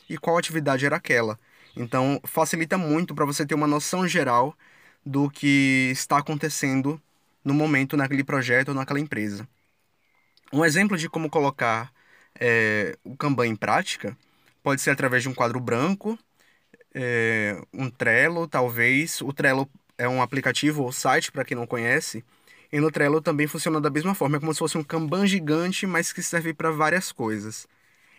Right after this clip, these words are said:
Ele tem colunas, ele, ele tem quadros, que é como se fossem salas, digamos assim. Dentro desses quadros tem colunas,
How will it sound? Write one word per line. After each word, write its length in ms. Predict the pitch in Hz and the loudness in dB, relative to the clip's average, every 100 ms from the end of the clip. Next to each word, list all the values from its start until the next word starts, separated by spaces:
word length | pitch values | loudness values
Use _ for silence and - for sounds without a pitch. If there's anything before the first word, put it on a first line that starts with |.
| _ | _
Ele 260 | - 135 143 | -2 0 2
tem 500 | 143 143 135 131 131 | 2 2 2 2 0
colunas, 500 | - 156 139 147 175 175 | 0 2 2 2 -2 -4
ele, 180 | 139 139 | -6 -6
ele 220 | - 139 143 | -6 -6 -4
tem 160 | 143 | -4
quadros, 680 | 123 120 107 127 156 196 - | -2 0 2 0 -6 -8 -6
que 100 | 135 | -6
é 60 | |
como 240 | 120 123 127 | -4 -6 -8
se 100 | - | -8
fossem 300 | - - 127 | -10 -6 -6
salas, 520 | 113 127 131 143 147 | -2 2 2 0 -4
digamos 360 | 123 117 113 110 | -8 -6 -4 -4
assim. 380 | 107 - 110 147 _ _ _ _ - _ | -6 -6 -8 -8 _ _ _ _ -20 _
Dentro 280 | 131 151 165 | -2 -2 0
desses 300 | 151 147 151 | -4 -4 -6
quadros 500 | - 151 123 117 120 | -2 2 2 0 -6
tem 140 | - 135 | -4 -4
colunas, 640 | 160 156 156 170 190 - | -2 0 0 0 -2 -6